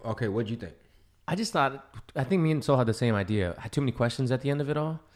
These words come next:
Speaker 2: But somebody I saw online broke it down, like, there was a, the theory behind it was, like, this, this cons-, not conspiracy theory, but apparently it's, like, it's talks to some mythology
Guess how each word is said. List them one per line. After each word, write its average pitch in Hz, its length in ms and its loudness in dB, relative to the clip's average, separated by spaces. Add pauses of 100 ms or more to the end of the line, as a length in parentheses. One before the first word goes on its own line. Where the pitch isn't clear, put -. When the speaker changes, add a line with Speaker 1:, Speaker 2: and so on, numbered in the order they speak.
(460)
Speaker 2:
But 117 160 0
somebody 143 540 4
I 101 140 -6
saw 113 260 0
online 104 320 -2
broke 107 220 -2
it 104 60 -8
down, 101 380 0
like, 90 340 -6 (160)
there 117 160 0
was 110 240 0
a, 95 240 0
the 95 80 -4
theory 127 260 2
behind 107 320 0
it 107 140 0
was, 95 160 -6
like, 98 220 -4
this, - 360 -8 (440)
this 120 100 -2
cons-, - 320 -2
not 190 160 2
conspiracy 151 400 0
theory, 147 220 2
but 110 180 2
apparently 127 420 2
it's, - 160 -4
like, 104 240 0
it's - 340 -8
talks - 280 -2
to 139 100 4
some 123 160 2
mythology 113 720 0